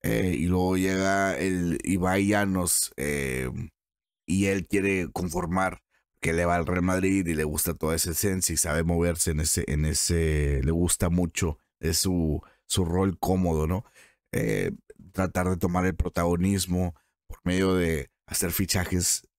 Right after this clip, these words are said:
re-, eh, rimbombantes y con nombres grandes y así. Y también después entra, eh, D J Mario, ¿no? Que también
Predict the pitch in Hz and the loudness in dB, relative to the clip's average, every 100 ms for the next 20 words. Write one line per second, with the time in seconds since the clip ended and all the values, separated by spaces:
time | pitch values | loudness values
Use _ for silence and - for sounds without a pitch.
0 | - 90 92 82 - 73 76 92 92 85 | -4 0 2 0 0 -2 0 2 4 2
1 | 85 101 107 92 92 - 78 80 80 78 | 2 2 2 0 -2 -2 -2 0 0 -2
2 | _ _ _ 87 90 90 82 87 95 87 | _ _ _ 0 2 2 2 0 0 0
3 | 80 82 - 113 - - - _ 104 120 | 0 0 2 0 -2 -16 -20 _ 2 4
4 | 110 95 98 101 101 - - 90 - 98 | 4 4 4 4 2 0 -2 -2 2 0
5 | 90 92 87 98 95 90 - 85 85 80 | 2 0 2 2 2 0 0 0 2 2
6 | 78 73 101 98 95 90 87 85 78 78 | 0 2 2 4 2 2 0 0 0 -2
7 | 85 - 78 80 85 78 | -6 -6 -4 -2 -2 -4